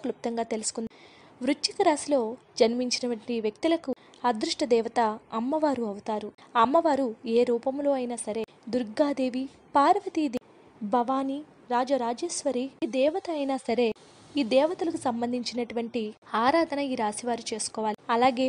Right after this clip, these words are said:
ప్రతి శుక్రవారం కూడా ఖచ్చితంగా అమ్మవారి యొక్క దర్శనం చేసుకోవటం, అలాగే ఆలయంలో కానీ ఇంటిలో కానీ నిమ్మ డొప్పలలో వేప నూనె పోసి దీపారాధన చేసుకోవటం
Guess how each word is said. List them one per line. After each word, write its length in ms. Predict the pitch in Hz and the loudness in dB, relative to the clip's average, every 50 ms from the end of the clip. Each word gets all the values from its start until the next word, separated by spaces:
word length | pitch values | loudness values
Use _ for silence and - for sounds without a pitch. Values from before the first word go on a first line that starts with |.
| 262 - | 0 0
ప్రతి 240 | 254 247 254 294 285 269 | -2 -2 0 0 0 0
శుక్రవారం 560 | - 277 - - 359 359 339 311 277 254 233 233 226 | 0 -4 -2 -2 -2 0 0 0 0 -2 -4 -6 -4
కూడా 160 | 226 226 240 233 _ - - | -4 -4 -4 -4 _ -2 0
ఖచ్చితంగా 500 | 285 277 - 392 381 392 381 359 359 349 311 233 | 0 2 2 0 0 0 0 4 4 4 4 4
అమ్మవారి 400 | 214 220 247 285 - 302 294 277 262 262 | 0 0 0 0 2 2 0 0 0 -2
యొక్క 140 | - - 240 214 | -2 -2 -2 -2
దర్శనం 340 | 214 214 - - 233 233 233 220 - | -2 -2 -2 -4 -4 -4 -6 -4 -4
చేసుకోవటం, 500 | 226 214 - - - 254 254 262 294 294 285 | -6 -6 -6 -4 -2 -2 0 0 0 0 2
అలాగే 300 | 262 302 349 294 330 330 285 - - 214 | 4 4 4 4 2 0 0 0 -4 -4
ఆలయంలో 420 | 220 233 247 254 254 247 254 247 247 - | -4 -2 -2 -2 -2 0 0 -2 -2 -2
కానీ 200 | 233 226 240 254 262 - - - 285 | -6 -6 -6 -8 -8 -10 -6 -6 -6
ఇంటిలో 280 | 311 - 392 359 359 330 - 247 | -2 -2 -2 -2 -2 -4 -2 -2
కానీ 180 | 233 233 254 233 254 269 | -2 -2 -2 -4 -4 -4
నిమ్మ 260 | 285 330 339 392 392 294 269 | -4 -4 -2 -4 -2 0 0
డొప్పలలో 500 | 247 240 - - 262 262 254 262 262 233 208 240 262 - 220 214 | -2 -2 -2 -4 -2 -2 0 0 0 0 -2 -4 -6 -6 2 6
వేప 220 | 254 285 320 330 - 392 339 | 6 6 6 4 2 -2 -2
నూనె 220 | 339 311 294 294 - - | -2 -6 -6 -8 -8 -6
పోసి 340 | 233 220 226 - - 262 277 285 - - _ - - - 220 190 233 | -6 -4 -4 -4 -6 -8 -8 -8 -12 -20 _ -20 -18 -14 -6 -2 0
దీపారాధన 640 | 240 254 - - 339 339 - 330 302 233 247 240 226 - - | 0 0 0 -2 -4 -2 0 0 0 0 0 0 0 -2 -2
చేసుకోవటం 520 | 226 208 - - - 233 226 - 233 220 | -4 -4 -4 -4 -2 -2 -2 0 -2 -4